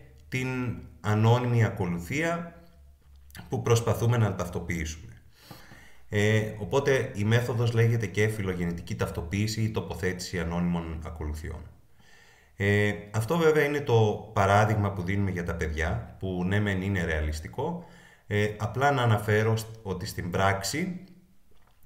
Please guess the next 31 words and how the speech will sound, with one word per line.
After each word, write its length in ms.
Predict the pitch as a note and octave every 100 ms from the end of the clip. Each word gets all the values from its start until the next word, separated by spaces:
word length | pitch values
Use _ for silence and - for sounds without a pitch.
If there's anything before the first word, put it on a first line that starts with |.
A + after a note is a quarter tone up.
| -
συνήθως 760 | - A#2 A#2 C#3 C#3+ C3+ - -
οι 500 | G2 G2 F#2+ F2+ F2
ανώνυμες 680 | F#2 F#2+ A2 B2 C3 A2 -
ακολουθίες 640 | E2+ E2+ E2 A#2 A#2 F2+
που 120 | - -
θέλουμε 320 | G#2 G#2+ G2+
να 280 | F#2 E2+ -
ταυτοποιήσουμε 1080 | F2+ - D#2+ D2+ E2 F#2 - D2 E3+ F3+ - - - - - - - - - - - - - - - - -
πολύ 200 | A2 C#3
συχνά 460 | B2+ A2 A#2+ B2 A2
είναι 160 | A#2+
από 240 | A2 A2 F#2+
βακτηρίδια. 760 | F2 - F2 F2 C#2+ C#2+ - - - - - - -
Εδώ 220 | G2+ A#2+
λοιπόν, 440 | D3+ C#3 G#2+ G2 G2+
επειδή 340 | F#2+ F2+ A#2
τα 300 | A2+ G#2 F#2+
βακτηρίδια 600 | F#2 F2+ F2+ F2+ A#2 G#2
ούτως 320 | F#2+ G#2 A2 F#2+
ή 60 |
άλλως 540 | F2 D#2+ E2+ E2+ - F2+
δεν 220 | G2+ B2+
μπορούμε 300 | A#2+ A2 G#2+
να 140 | G2+ F2+
τα 100 | F2
αναγνωρίσουμε 920 | E2+ D#2+ D#2 D#2 D#2+ F2 A2+ G#2+ F#2
μορφολογικά, 640 | F2 E2+ D#2+ D#2 D2+ E2+ F2
γιατί 220 | E2+ -
είναι 100 | F#2
πολύ 260 | - D#2+ F#2
μικρά, 640 | F2 E2+ D2+ G2+ - -